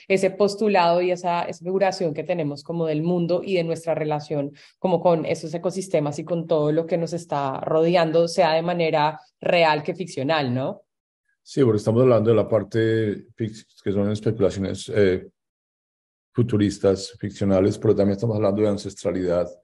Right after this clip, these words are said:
Speaker 2: y nuestra versión de ese, de ese mundo, de los dos mundos que estamos en, en eso, en, en, entonces quería como, se me vino a la cabeza como de quién es la,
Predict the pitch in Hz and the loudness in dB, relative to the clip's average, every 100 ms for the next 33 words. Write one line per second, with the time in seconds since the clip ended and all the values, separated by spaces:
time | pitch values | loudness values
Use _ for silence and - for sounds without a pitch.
0 | _ - - _ _ _ _ _ 139 131 | _ -20 -20 _ _ _ _ _ 2 4
1 | 113 117 107 98 95 - 101 95 98 101 | 2 2 2 2 0 -2 0 0 2 2
2 | 101 98 107 101 98 98 98 - _ _ | 2 -2 -2 0 -2 -6 -12 -18 _ _
3 | 104 98 - 110 104 98 95 90 90 98 | 0 0 0 0 0 0 0 0 -2 -4
4 | 95 95 87 80 - 85 90 87 - - | -4 -10 -10 -12 -10 -8 -6 -8 -12 -20
5 | _ _ _ _ _ - - 107 87 - | _ _ _ _ _ -20 -10 -6 -6 -8
6 | - 90 87 85 - - 95 95 _ _ | -10 -8 -8 -10 -12 -10 -10 -10 _ _
7 | - _ _ - 107 107 117 107 110 107 | -20 _ _ 0 2 2 2 6 6 6
8 | 120 107 - - _ - 101 101 113 113 | 4 2 0 -16 _ -4 0 4 2 4
9 | 98 95 104 101 101 95 92 - _ _ | 2 2 -2 -2 -2 -2 -4 -10 _ _
10 | _ _ _ - 107 - - 113 110 113 | _ _ _ -4 -4 -4 2 4 4 4
11 | 120 117 117 113 110 107 104 | 2 4 6 6 6 4 0